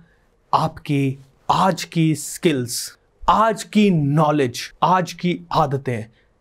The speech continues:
काफी हैं आपको बिलियनेयर बनाने के लिए?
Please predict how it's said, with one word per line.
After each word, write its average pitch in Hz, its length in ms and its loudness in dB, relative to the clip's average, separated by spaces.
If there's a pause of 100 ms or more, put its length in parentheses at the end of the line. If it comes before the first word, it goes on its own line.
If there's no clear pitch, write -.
(760)
काफी 196 440 2
हैं 208 380 0 (160)
आपको 151 320 2
बिलियनेयर 147 480 0
बनाने 131 320 -4
के 147 120 -10
लिए? 151 180 -14